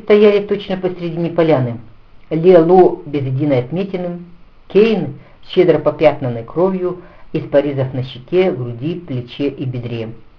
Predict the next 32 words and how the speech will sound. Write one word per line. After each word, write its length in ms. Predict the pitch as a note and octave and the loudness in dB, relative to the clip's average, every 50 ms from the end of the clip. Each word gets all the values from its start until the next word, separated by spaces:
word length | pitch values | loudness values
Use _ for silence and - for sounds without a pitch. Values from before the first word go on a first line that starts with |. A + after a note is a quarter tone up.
| _ _ - - - _ - | _ _ -20 -20 -20 _ -12
Волк 420 | B2 A#2+ C3+ D#3 E3 D3+ - - - - | -6 0 4 4 4 4 2 -4 -12 -4
свирепо 400 | D#3 D#3 D#3 E3+ F3 E3+ E3+ D#3 | -2 0 2 2 2 2 2 0
и 80 | D3+ | 0
насмешливо 600 | C#3+ C#3 C3+ - D#3+ D#3 D#3 D3+ - - C#3 C#3 | 0 -2 -4 -2 -2 -2 -2 -2 -4 -6 -4 -2
улыбался 520 | C#3+ C#3+ C#3+ C#3+ D3+ D#3+ D#3+ D3+ - - C#3 | -2 -2 0 4 6 6 6 4 2 -4 -6
ему 140 | C3 B2+ | -6 -6
под 180 | B2+ C3+ B2+ B2+ | -4 -4 -6 -6
луной, 360 | B2+ B2 B2+ A#2+ A2 G#2+ G#2+ - - - - - - - - - - - - | -4 -6 -4 -4 -6 -6 -8 -12 -18 -20 -20 -20 -20 -20 -20 -20 -20 -10 -6
но 140 | C#3 C#3+ C3+ | -4 -2 -2
в 120 | C3 C3 | 0 0
душу 380 | C3 D3+ E3 D#3+ - - D3 C3+ | 0 0 0 0 -2 -6 -4 0
бандита 420 | C#3 C#3+ C#3+ C3+ D3 E3+ - F#3 | 0 0 0 -2 -6 -4 -4 -4
постепенно 580 | F3+ - D3 - - - - D3 D3 D#3 D3+ C#3 | -4 -4 -8 -10 -10 -10 -4 -2 0 0 0 -2
закрадывалось 640 | C#3 C3+ - - D3+ C#3+ D3 C#3+ C#3 C#3+ C#3+ C3+ C3 - | -2 -4 0 4 4 4 4 2 -4 -4 -6 -6 -8 -4
сомнение. 540 | - D#3 D#3 D#3+ D#3+ D#3+ D3 B2+ A2+ G2+ F#2+ - - - - - _ _ _ - - - | -2 -2 -2 0 -2 -2 -2 -2 -4 -6 -8 -12 -16 -20 -20 -20 _ _ _ -20 -20 -14
Его 200 | - C#3 C#3+ E3 | -10 -4 -2 0
дыхание 500 | D#3+ D#3+ F3 F3 - E3 E3 F3+ F#3 E3+ | 0 0 0 2 2 2 2 2 -2 -4
со 100 | - F3 D#3+ - | -4 -6 -8 -8
свистом 540 | - F#3 F#3 F#3 - - F3 D#3+ D3+ D#3+ D#3 | -6 -6 -6 -6 -6 -10 -10 -10 -10 -8 -4
врыва-, 480 | C#3+ D#3+ D#3+ D#3 D#3 D#3 D#3 D3+ D3+ - | 2 4 4 6 6 6 6 6 4 2
вырывалось 540 | D3+ D#3 E3 D#3+ D#3+ E3 D#3 D#3 D3+ - - - | 0 0 2 6 6 6 6 6 4 -2 -4 -6
из 100 | A#2+ B2+ | -6 -4
лёгких, 500 | C#3 D3 F3 G#3 G3+ - - F#3 F#3 - - - - _ _ - - - - - - - | -2 2 2 0 0 0 -6 -8 -10 -10 -16 -20 -20 _ _ -20 -20 -20 -20 -16 -4 0
рука 320 | D#3+ E3+ E3 - G3+ G3+ | 2 2 4 6 6 6
начинала 480 | G#3 G3 - - C#3+ C#3 C#3 C#3 C#3+ C#3 | 6 4 -4 -4 -4 -4 -2 -2 -4 -4
тяжелеть. 560 | C3+ C#3 C3 C3+ C3+ B2+ B2+ A#2+ A#2+ - - - _ _ - - - - - - _ - - - - _ - | -6 -6 -4 -4 -2 -2 -2 -4 -6 -10 -18 -20 _ _ -20 -20 -20 -20 -20 -20 _ -20 -20 -20 -20 _ -16
Из 120 | C3 - | -14 -10
какой 320 | - C3 B2+ - G3 G3+ | -8 -8 -4 -2 -2 -2
же 140 | F#3+ G3+ G#3+ G#3 - - | 0 0 -4 -4 -6 -8
стали 280 | - - A3+ A3 G#3 G#3 | 2 4 4 4 4 2
и 260 | G#3 G#3 G#3 F#3+ G3 | -2 -2 -4 -4 -4
льда 400 | F#3+ F#3 G#3 G3+ F3 C#3 - - | -4 2 2 4 4 2 -2 -8